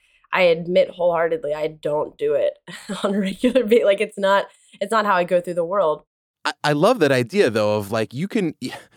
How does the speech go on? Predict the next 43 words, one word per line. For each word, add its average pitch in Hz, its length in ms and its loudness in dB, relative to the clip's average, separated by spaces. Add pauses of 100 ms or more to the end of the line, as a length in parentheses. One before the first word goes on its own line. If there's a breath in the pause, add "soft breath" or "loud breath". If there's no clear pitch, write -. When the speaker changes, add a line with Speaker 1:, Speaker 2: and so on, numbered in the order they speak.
(220 loud breath)
Speaker 2:
you 147 100 -4
can 147 140 -8
so 196 200 0
easily 151 360 0
go 135 180 2
around 127 480 2
and 107 200 -4
observe 113 580 -2
any 131 300 -2
human 113 360 -4
and 95 140 -8
see 110 220 -10
that 101 180 -8
they're 104 500 -2 (320 soft breath)
venal 117 540 0
and 104 160 -4
selfish, 98 600 -4
and 101 140 -4
they 98 100 -4
fall 113 240 -2
short, 123 220 -4
and 123 100 -2
even 139 200 0
the 123 60 2
best 123 300 0
ones 101 200 -4
fall 104 180 -6
short 101 200 -6
of 92 100 -6
our 101 80 0
expectations. 95 800 -8
And 110 180 -6
the 107 60 -6
divine 127 260 -2
image 117 280 -4
is, 101 140 -8
in 104 100 -6
that 110 160 -4
respect, 107 320 -10
like, 101 100 -10
a 98 80 -8
crazy 107 580 -4
idea, 98 500 -4